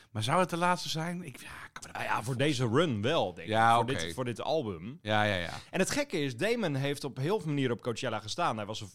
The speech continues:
Speaker 2: twee jaar geleden nog, volgens mij,
Speaker 1: Gorillaz.
Speaker 2: met Billie Eilish.
Speaker 1: Oh, ja.
Speaker 2: Eh, deed hij die, eh, de,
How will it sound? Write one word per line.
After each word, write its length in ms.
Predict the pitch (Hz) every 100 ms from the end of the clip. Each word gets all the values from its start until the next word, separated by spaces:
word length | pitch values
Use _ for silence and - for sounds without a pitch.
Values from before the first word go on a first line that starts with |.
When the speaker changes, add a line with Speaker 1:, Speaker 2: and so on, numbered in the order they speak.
| _
Speaker 2:
twee 160 | 135
jaar 100 | 127
geleden 340 | 120 131 156 165
nog, 160 | 160
volgens 220 | - 156 151
mij, 80 | 107
Speaker 1:
Gorillaz. 180 | 117
Speaker 2:
met 80 | 131
Billie 140 | 120 110
Eilish. 400 | 147 185 208 196
Speaker 1:
Oh, 60 |
ja. 100 | 220
Speaker 2:
Eh, 240 | 190 156 151
deed 120 | 147
hij 100 | 147
die, 420 | 139 143 139 135 120
eh, 120 | 127
de, 180 | 117